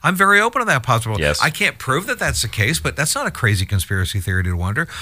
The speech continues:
Speaker 1: Uh,
Speaker 2: Well, when you look at the difference between us and what's happened in Amish communities, you have to
Speaker 1: I
Speaker 2: open your
Speaker 1: know.
Speaker 2: eyes and say, "Why is there a difference there?"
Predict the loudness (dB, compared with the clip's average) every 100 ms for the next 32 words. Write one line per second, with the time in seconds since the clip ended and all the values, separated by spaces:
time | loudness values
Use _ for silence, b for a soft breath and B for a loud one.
0 | B B 4 6 6 6 6 4 2 2
1 | 2 0 2 0 0 2 4 4 6 4
2 | 4 2 2 2 2 2 4 4 4 4
3 | 4 4 2 4 4 2 2 2 0 0
4 | 0 2 0 2 2 6 6 8 6 6
5 | 4 2 0 2 2 2 4 4 4 2
6 | 2 2 0 -2 -2 -4 -4 -6 -8